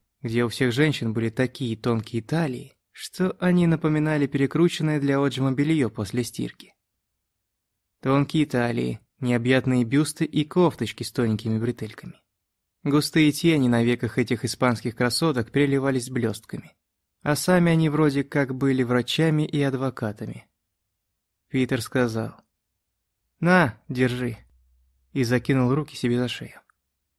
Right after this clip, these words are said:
Он выудил что-то блестящее из-под ворота своей чёрной футболки и протянул Мисти. Это было сверкающее ожерелье из розовых стразов. Несколько ниток льдисто-холодных розовых искр.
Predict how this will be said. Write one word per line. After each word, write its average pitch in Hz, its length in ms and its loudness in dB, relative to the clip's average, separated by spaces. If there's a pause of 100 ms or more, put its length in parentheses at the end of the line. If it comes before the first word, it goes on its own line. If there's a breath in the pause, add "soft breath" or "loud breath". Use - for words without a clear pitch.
(240)
Он 143 260 2
выудил 135 400 2
что-то 123 260 -4
блестящее 127 600 -2
из-под 117 240 -4
ворота 120 380 0
своей 120 200 -2
чёрной 120 300 -2
футболки 127 520 -2
и 117 40 0
протянул 123 440 -2
Мисти. - 380 -6 (920)
Это 175 280 -2
было 160 200 0
сверкающее 147 720 0
ожерелье 135 640 0
из 120 100 -2
розовых 131 420 0
стразов. - 640 -6 (560)
Несколько 156 560 2
ниток 151 400 0
льдисто-холодных 135 1040 -2
розовых 117 440 -2
искр. - 540 -12